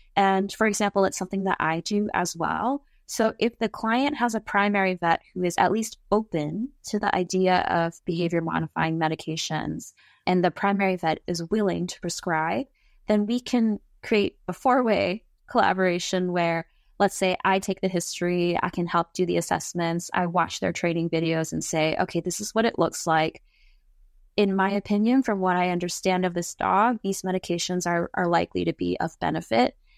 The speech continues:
Then we can send those to the primary vet to prescribe, and then they keep working with their trainer. And so I, like, I really prefer that people keep working with their private trainer, keep their relationship with you.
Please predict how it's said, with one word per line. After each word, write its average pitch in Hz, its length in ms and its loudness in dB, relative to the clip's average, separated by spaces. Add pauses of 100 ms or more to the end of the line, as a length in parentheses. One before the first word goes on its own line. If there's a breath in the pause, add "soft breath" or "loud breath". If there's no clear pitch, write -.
(140)
Then 180 280 2
we 185 100 2
can 185 180 -4
send 220 400 2
those 190 300 4
to - 140 -2
the 185 80 0
primary 175 500 0
vet 170 300 0
to - 100 -6
prescribe, 185 640 -2 (420)
and 214 120 4
then 220 100 4
they 202 120 2
keep - 400 0
working 220 360 2
with 175 160 0
their - 140 -2
trainer. - 520 -4
And 214 120 0
so 214 220 -2
I, 190 140 4
like, 220 140 2
I 269 180 2 (140)
really 214 800 0 (540)
prefer 185 800 2
that 180 200 0
people 175 420 0
keep - 340 -4 (100)
working 180 320 0
with 165 180 -2
their 170 140 0
private 175 400 -2
trainer, 160 600 -4 (420)
keep 220 180 -2
their 214 120 4
relationship 180 600 0
with 160 220 -6
you. 151 440 -2